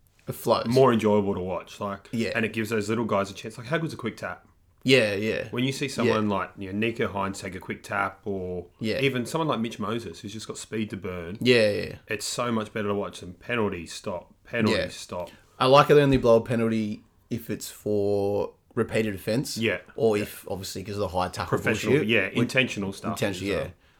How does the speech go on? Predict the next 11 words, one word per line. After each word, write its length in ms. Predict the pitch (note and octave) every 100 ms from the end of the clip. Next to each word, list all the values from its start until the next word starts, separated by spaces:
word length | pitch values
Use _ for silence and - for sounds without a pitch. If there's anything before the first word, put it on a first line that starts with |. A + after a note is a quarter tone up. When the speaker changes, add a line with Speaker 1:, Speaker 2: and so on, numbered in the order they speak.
| -
Speaker 1:
Which 180 | A2+
we'll, 140 | A#2 G#2
uh, 220 | G2+ G2 -
go 140 | A2+
on 160 | A2+ G#2
to 120 | G2+
now. 200 | G#2+ G#2
So, 400 | - G#2 G#2 G2 - _ _ _ _ _ _ _ _ _ _
yeah, 180 | A#2+ A#2+
with 200 | C3+ C3+
the, 360 | B2+ A#2+ A2+